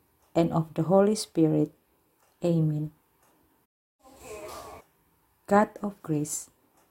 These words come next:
we open our hearts, minds, and souls to worship to you. Thank you that today we dwell in your kingdom and live in your presence. Thank you that as we gather together,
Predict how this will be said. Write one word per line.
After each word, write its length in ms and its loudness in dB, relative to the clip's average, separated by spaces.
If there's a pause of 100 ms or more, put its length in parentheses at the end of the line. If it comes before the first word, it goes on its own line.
(240)
we 160 2
open 480 2
our 220 2
hearts, 580 -6 (400)
minds, 800 0 (280)
and 200 -2
souls 600 0
to 80 0
worship 600 0 (100)
to 80 4
you. 260 0 (960)
Thank 400 2
you 220 2 (340)
that 220 0
today 560 2
we 160 2
dwell 500 0
in 180 -2
your 140 6
kingdom 680 -2 (440)
and 300 0
live 240 4
in 260 0
your 140 6
presence. 840 -2 (680)
Thank 380 2
you 240 2 (320)
that 300 2
as 240 0
we 220 4
gather 420 2
together, 720 -2